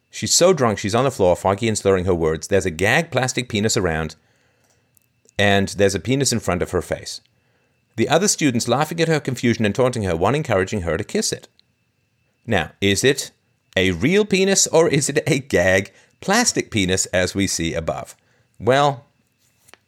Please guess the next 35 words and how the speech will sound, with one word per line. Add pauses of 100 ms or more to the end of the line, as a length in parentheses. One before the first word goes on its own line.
(2250)
she
says
that's
not
a
real
penis.
I
mean,
she
says
it
right
here. (1400)
She
said
that
she,
she
pushed
the
pen-,
the
person
away, (440)
touching
it
in
the
process.
So
she
touched
this
thing